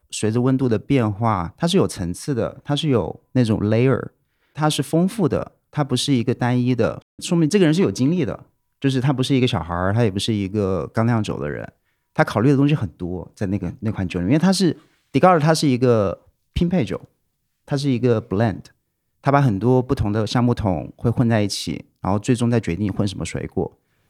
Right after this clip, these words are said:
要混多少水果，然后去混什么水果，去让整个事情变得有意思，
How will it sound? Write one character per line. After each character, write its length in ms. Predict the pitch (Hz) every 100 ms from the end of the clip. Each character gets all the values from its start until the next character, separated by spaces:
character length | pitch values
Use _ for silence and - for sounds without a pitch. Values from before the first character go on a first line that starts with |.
| _ -
要 80 | 110
混 160 | 135
多 140 | 98 107
少 120 | 90
水 220 | - 80
果， 280 | 82 76 - _ _ _
然 120 | -
后 60 | 95
去 320 | - 117 104 -
混 120 | 147
什 140 | 120
么 120 | - 95
水 200 | 76 80
果， 220 | - - _ -
去 400 | - 110 98 - _ -
让 220 | 123 101
整 180 | - 92
个 140 | 80
事 160 | 85 131
情 240 | - 92
变 220 | 87 120 98
得 280 | 85 80 -
有 140 | - 92
意 180 | 113 117
思， 380 | - 87 76